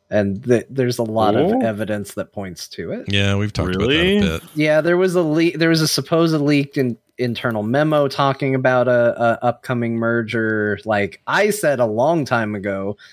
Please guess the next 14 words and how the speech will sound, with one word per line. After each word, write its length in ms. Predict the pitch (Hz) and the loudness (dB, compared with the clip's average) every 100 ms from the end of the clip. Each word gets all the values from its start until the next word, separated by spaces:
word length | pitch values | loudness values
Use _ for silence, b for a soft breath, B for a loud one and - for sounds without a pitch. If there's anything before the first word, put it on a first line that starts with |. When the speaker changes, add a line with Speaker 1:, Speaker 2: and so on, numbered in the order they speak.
| B _ | B _
Speaker 1:
I'm 180 | 101 117 | -4 -4
gonna 120 | 110 107 | -4 -4
run 400 | 110 120 113 104 | -2 0 -2 -2
victory 520 | 113 135 - 131 101 | -2 -2 -2 -4 -4
laps 480 | 101 92 82 - 117 | -4 -6 -8 -8 -8
when 120 | 101 | -8
this 140 | 98 - | -8 -6
happens, 460 | 120 117 104 87 | -4 -4 -6 -14
'cause 200 | - 90 | -14 -8
I'll 220 | 98 92 92 | -6 -4 -6
say, 280 | - 95 | -8 -6
"I 160 | 87 113 | -6 -8
called 480 | - - 247 262 190 | -6 -2 0 0 0
it." 120 | 147 | -4